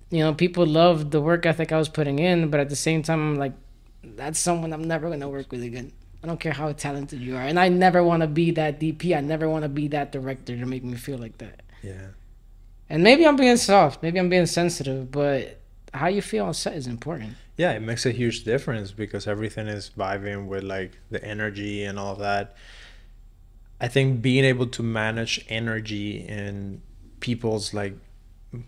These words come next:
Speaker 2: emotions behind the camera is as important as being able to do that in front of the camera.
Speaker 1: Yeah.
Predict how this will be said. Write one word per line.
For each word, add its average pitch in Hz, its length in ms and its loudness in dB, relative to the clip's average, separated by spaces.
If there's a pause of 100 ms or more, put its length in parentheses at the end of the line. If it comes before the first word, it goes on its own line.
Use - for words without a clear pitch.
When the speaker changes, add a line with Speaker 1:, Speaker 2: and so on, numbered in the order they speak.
(140)
Speaker 2:
emotions 117 960 -2 (580)
behind 120 480 -2
the 131 60 6
camera 143 460 0
is 117 180 -2
as 123 300 4
important 117 760 -2
as 104 300 -6
being 110 260 -6
able 104 200 -6
to - 160 -16
do 107 140 -4
that 104 200 -4
in 104 160 -10
front 110 280 -8
of 98 80 -8
the 95 80 -8
camera. 98 540 -8
Speaker 1:
Yeah. - 180 -14